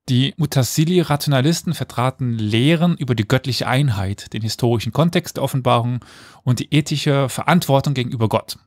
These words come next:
die den religiösen Überzeugungen der meisten Muslime tatsächlich zu ihrer Zeit zuwiderlief.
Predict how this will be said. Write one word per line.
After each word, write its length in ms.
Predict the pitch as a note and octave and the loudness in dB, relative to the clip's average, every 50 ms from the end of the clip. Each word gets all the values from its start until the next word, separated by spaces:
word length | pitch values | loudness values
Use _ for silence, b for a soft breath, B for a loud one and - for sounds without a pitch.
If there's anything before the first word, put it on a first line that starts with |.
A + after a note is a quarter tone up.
| _ _ - | _ _ -8
die 60 | A#2+ | -4
den 120 | A2+ A2+ A2 | -2 0 0
religiösen 460 | G#2 B2 C3 C3+ A#2+ B2+ B2+ B2+ C3 | 2 2 0 0 2 2 0 0 0
Überzeugungen 600 | A#2+ A#2 - - - B2+ B2 A#2+ B2 A#2+ A#2+ A2+ | -2 -4 -4 -2 0 2 2 2 2 2 0 0
der 200 | A2+ A2 A2 G#2+ | 0 0 0 0
meisten 500 | A2 G#2+ A2 B2+ D#3 - - - - C#3+ | 0 2 2 2 2 0 -2 -4 -4 -2
Muslime 580 | C#3 C#3 C#3 - - - - C3 C#3+ D#3 D#3 | -2 -2 -2 -4 -6 -6 -4 -4 -2 -2 -4
tatsächlich 640 | - - C3+ B2+ B2 B2 C3 - C#3+ C#3 - - - | -4 -6 -6 -4 -2 -4 -2 -4 -6 -8 -8 -10 -12
zu 140 | - - C#3 | -12 -8 -6
ihrer 220 | C#3+ D3+ D3 C#3+ | -4 -4 -4 -4
Zeit 280 | - - A#2 A#2 - - - | -2 -2 -2 -2 -2 -4 -8
zuwiderlief. 640 | - - A#2+ B2+ C#3+ C3+ A2 G2+ - - - - | -8 -6 -6 -4 -4 -4 -4 -6 -8 -14 -18 -20